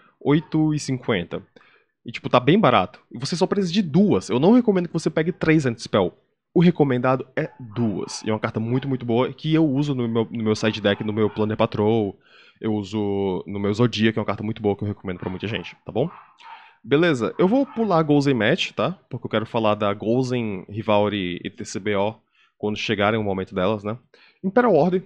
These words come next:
também tá junto com, com a Anti-Spell. O fato dela ser uma carta muito boa contra decks de Spell, ser uma carta, é, jogos já foram ganhados por causa de, de, de Imperial Order.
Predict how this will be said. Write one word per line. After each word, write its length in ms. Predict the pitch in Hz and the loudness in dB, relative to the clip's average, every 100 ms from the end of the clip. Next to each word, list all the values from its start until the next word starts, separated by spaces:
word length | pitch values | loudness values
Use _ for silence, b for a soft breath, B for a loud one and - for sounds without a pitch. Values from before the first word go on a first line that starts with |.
| - | -4
também 300 | 156 160 180 | -4 -4 -6
tá 260 | - 190 | -6 -6
junto 480 | 156 123 139 240 240 | -4 -2 0 0 -2
com, 360 | 208 143 131 - - | -2 0 -2 -6 -10
com 240 | - 113 | -4 -2
a 40 | 107 | -2
Anti-Spell. 480 | 104 - 90 101 - b b b - | -6 -6 -2 -2 -6 b b b -8
O 80 | |
fato 320 | 135 139 127 120 | -2 0 0 2
dela 360 | 107 98 90 | 2 2 0
ser 140 | - 143 | -2 -4
uma 60 | |
carta 200 | 120 127 | -2 -2
muito 560 | 139 135 143 185 285 190 | -4 -4 -2 0 0 -2
boa 360 | 131 131 151 127 - | 0 0 -2 -6 -10
contra 240 | 117 113 | -8 -2
decks 240 | 107 107 | -2 -4
de 100 | 101 | -8
Spell, 380 | 98 - 101 104 B B - | -10 -4 -2 -2 B B -8
ser 120 | - | -4
uma 80 | 113 | -2
carta, 440 | 113 123 90 - - | -2 -2 -4 -6 -6
é, 420 | 101 98 98 98 - _ _ _ _ _ - 151 127 | -4 -2 -4 -6 -10 _ _ _ _ _ -12 -10 -6
jogos 640 | 131 - 160 220 117 101 | -4 2 4 2 0 -6
já 140 | 123 117 | -6 -2
foram 240 | 127 120 | 0 0
ganhados 520 | 127 120 113 104 - | 0 0 0 -2 -6
por 200 | - 107 | -16 -10
causa 360 | - 107 107 107 | -2 0 0 -6
de, 400 | 98 101 95 90 | -8 -8 -8 -8
de, 280 | 95 95 95 | -8 -8 -10
de 140 | - | -12
Imperial 240 | 98 95 98 | -8 -2 0
Order. 300 | 92 87 | 0 -2